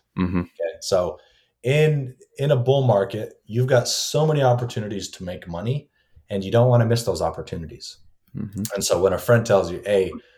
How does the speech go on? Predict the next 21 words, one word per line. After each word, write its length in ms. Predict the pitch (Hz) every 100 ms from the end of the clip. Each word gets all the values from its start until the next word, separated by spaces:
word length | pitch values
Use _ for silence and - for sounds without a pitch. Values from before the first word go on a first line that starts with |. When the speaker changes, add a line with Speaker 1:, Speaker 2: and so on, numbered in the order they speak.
| _ _ _ -
Speaker 2:
you 100 | 95
have 220 | 101 101
to 80 | 95
buy 200 | 90 85
this, 540 | 85 92 87 - - _
this 160 | - 87
token 380 | - 113 98 82
or 80 | 85
this 180 | 87
N 140 | 87 82
F 160 | 82
T 320 | - 147 117 87
because 380 | 95 87 85
of 140 | 80 80
these 280 | 90 85 87
reasons, 560 | 117 101 80 82 - _ _ _ _
because 800 | 85 80 85 80 80 80 78 - _ _ -
the, 160 | 85 - _ -
the 80 |
founder's 400 | 120 92 92 90
based, 460 | 82 87 87 -